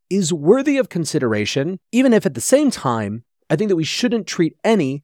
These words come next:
as a definitive representation of people's opinions. What's more, I think that when it comes to understanding and contextualizing different polls, we also need to understand the sources that they're coming from. So with that in mind, it is worth noting that the A I Policy Institute has a very specific mission.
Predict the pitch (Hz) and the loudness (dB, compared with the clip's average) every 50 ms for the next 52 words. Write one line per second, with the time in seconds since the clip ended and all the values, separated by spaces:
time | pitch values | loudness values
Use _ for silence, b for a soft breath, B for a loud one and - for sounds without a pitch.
0 | _ - 139 139 139 156 147 151 143 - 214 208 208 190 190 160 131 147 135 - | _ 0 0 2 2 0 -2 -4 0 2 2 2 4 4 4 4 4 2 2 2
1 | 147 127 147 143 - - 127 123 117 - 135 123 123 - - 113 110 104 - - | -2 -2 -2 -4 -2 0 0 0 0 0 -4 -6 -6 -6 -4 -4 -4 -6 -8 -10
2 | 113 98 - 101 90 101 - - - 135 123 110 90 69 - - - - - _ | -10 -8 -8 -8 -10 -10 -14 -6 -4 -4 -2 -2 -4 -8 -10 -12 -12 -12 -12 _
3 | _ _ _ _ _ _ _ 113 120 - - - 139 196 254 233 151 113 120 175 | _ _ _ _ _ _ _ -4 -4 -4 -2 0 4 6 6 6 6 4 2 -2
4 | 202 - _ _ _ _ _ - 143 135 156 156 - - 139 135 131 113 - - | -6 -12 _ _ _ _ _ -2 2 2 2 0 2 0 0 -2 -4 -4 -6 -4
5 | - 196 202 202 - - - 147 143 147 143 - 147 131 139 135 113 104 - - | -2 -2 -2 0 -2 -4 -4 -2 -4 -4 -2 -2 -4 -4 -2 -4 -6 -8 -8 -10
6 | 127 120 - - 240 240 - - - 156 120 110 110 101 113 101 98 92 - 92 | -12 -12 -4 -4 -4 -4 -2 -2 -2 0 0 0 -2 -4 -4 -6 -8 -8 -10 -12
7 | - - - 104 90 87 90 131 - - - _ _ _ _ 147 175 214 233 - | -14 -8 -6 -6 -4 -4 -6 -8 -10 -14 -18 _ _ _ _ 4 6 6 6 4
8 | 220 175 160 147 - - 120 117 123 - - 113 107 110 - - 104 92 - - | 2 0 0 0 -2 -4 -4 -6 -6 -6 -4 -4 -4 -4 -6 -6 -6 -6 -6 -8
9 | 92 95 - - 92 - - 160 156 147 127 - - - - - - _ _ _ | -8 -10 -10 -10 -12 -2 0 0 0 0 -2 -2 -6 -10 -10 -10 -16 _ _ _
10 | _ _ - 165 151 156 - 226 233 269 277 226 175 143 143 143 135 143 - - | _ _ -2 0 2 4 4 4 4 4 2 2 0 0 0 0 0 0 -2 -2
11 | 214 226 196 202 202 180 - 165 151 143 139 139 127 120 - 139 - - 190 220 | -4 -2 0 0 0 0 2 0 0 0 0 0 -2 -4 -6 -8 -2 0 2 4
12 | 220 208 - - 165 147 147 143 - 127 113 120 - - 135 - - 135 123 117 | 4 2 2 2 2 2 2 0 -2 -4 -4 -6 -6 -8 -10 -6 -4 -4 -4 -4
13 | - - 135 123 135 147 139 120 101 143 139 143 143 143 139 - - 120 - - | -2 -4 -4 -2 -2 -2 -4 -2 -2 0 2 2 2 0 -2 -4 -8 -8 -8 -8
14 | 104 - 95 - - 104 120 113 - - 73 53 - | -10 -10 -12 -10 -4 -4 -2 -2 -2 -6 -10 -12 -16